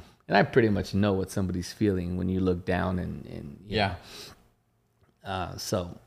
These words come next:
Speaker 2: Well, that was cool that you, uh,
Speaker 1: And I
Speaker 2: that you
Speaker 1: pointed
Speaker 2: were
Speaker 1: out
Speaker 2: able to address it then and
Speaker 1: Yeah,
Speaker 2: there,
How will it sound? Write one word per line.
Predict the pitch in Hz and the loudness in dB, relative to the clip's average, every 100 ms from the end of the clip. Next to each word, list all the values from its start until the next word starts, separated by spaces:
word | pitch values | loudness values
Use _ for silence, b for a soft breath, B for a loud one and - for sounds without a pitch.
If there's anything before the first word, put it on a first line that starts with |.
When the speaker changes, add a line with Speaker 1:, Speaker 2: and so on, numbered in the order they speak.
| _ - | _ -2
Speaker 2:
Well, | 208 | 2
that | 202 | 2
was | - | 2
cool | 185 165 | 4 6
that | 127 | 4
you, | 123 127 120 | 4 4 6
uh, | 107 98 90 - - - - | 6 6 2 -4 -14 -16 0
Speaker 1:
And | 117 | 2
I | |
Speaker 2:
that | 110 | 6
you | |
Speaker 1:
pointed | 156 147 | 8 10
Speaker 2:
were | 156 | 10
Speaker 1:
out | |
Speaker 2:
able | 143 | 10
to | 131 | 6
address | 117 110 120 - | 4 4 2 2
it | 87 - - | -6 -6 -2
then | 117 | 0
and | 113 | 4
Speaker 1:
Yeah, | 131 | 4
Speaker 2:
there, | - | 4